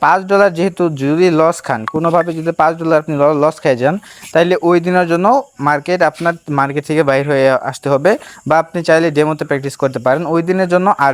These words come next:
রিয়েল ডলার দিয়ে আপনি কোনো ট্রেড নেবেন না। এইটা যদি আপনি ইমোশন যদি কন্ট্রোল না করতে পারেন, তাহলে ট্রেডিং কিন্তু আপনার একদম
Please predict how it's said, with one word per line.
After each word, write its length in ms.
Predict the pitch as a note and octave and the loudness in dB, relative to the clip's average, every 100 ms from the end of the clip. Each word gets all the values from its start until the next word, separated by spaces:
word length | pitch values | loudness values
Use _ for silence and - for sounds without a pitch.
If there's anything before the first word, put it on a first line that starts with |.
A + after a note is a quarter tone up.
| C3 | 0
রিয়েল 260 | D3+ F3+ E3+ | 0 2 2
ডলার 260 | C#3+ D3+ D3+ | 2 2 2
দিয়ে 140 | D3+ | -2
আপনি 300 | D3 - E3+ F#3 | -6 -6 -6 -4
কোনো 140 | F3 E3 D3 | -4 -4 0
ট্রেড 180 | C#3+ C3 | 0 0
নেবেন 200 | B2+ A#2+ | -2 -2
না। 120 | A2 A2 - - - - | -4 -6 -12 -20 -20 -6
এইটা 380 | E3 F3 G3+ G3+ | 0 0 2 2
যদি 220 | F3 F3 F3+ | 2 0 0
আপনি 200 | F3 F3+ | 0 -2
ইমোশন 300 | F3 F3 F#3+ | -2 -2 -2
যদি 220 | F#3 E3+ E3 | -4 -2 -2
কন্ট্রোল 280 | D#3+ D#3 | -2 0
না 100 | D3 C3+ | 0 0
করতে 180 | C3 | 0
পারেন, 200 | C3+ D3 E3+ | 0 -2 0
তাহলে 220 | D#3 D#3 D3+ | 0 -2 -2
ট্রেডিং 220 | E3 E3+ | -2 0
কিন্তু 140 | D#3 C#3+ | -2 -2
আপনার 220 | B2 C3 | -2 -2
একদম 240 | B2+ C3 | -2 -4